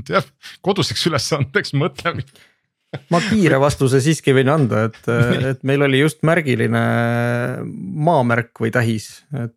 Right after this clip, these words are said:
Speaker 2: me jõudsime neljasaja tuhande koduni, kellele me suudame üle valguskaabli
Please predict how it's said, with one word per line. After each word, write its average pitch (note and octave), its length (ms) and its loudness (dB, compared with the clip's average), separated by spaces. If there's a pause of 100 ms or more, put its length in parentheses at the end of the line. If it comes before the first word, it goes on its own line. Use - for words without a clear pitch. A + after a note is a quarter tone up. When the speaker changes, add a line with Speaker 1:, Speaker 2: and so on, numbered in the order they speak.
Speaker 2:
me C3 100 -2
jõudsime B2+ 380 -4
neljasaja B2 680 -2
tuhande B2 460 -4
koduni, A2 480 -2 (180)
kellele A2+ 340 -4
me A2+ 140 -6
suudame A2+ 400 -4
üle A#2 160 -4
valguskaabli A2+ 800 -4